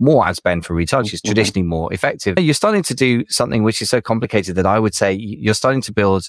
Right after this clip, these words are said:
Speaker 1: towards really my third use case, which I'll talk about in a second. Let me just use the second use case to keep things simple, which is boosting or re-ranking a product for certain keywords. So
Speaker 2: Mm-hmm.
Speaker 1: you were clearly doing that with your,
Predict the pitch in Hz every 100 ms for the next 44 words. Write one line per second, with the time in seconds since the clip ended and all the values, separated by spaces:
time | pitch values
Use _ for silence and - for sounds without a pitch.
0 | - 98 92 87 98 95 90 - 110 104
1 | 87 98 - 87 - - 95 - 101 98
2 | 95 90 90 - - 87 90 107 107 123
3 | - - 120 104 101 - - 107 110 98
4 | 92 - 90 82 85 - - 87 85 104
5 | 101 87 80 82 _ _ _ 110 - 113
6 | 98 135 139 - 110 104 98 127 113 110
7 | 104 104 92 82 95 85 - - 87 101
8 | - - 95 85 80 - 98 107 110 101
9 | - 107 _ _ - 113 101 107 101 -
10 | 98 95 92 87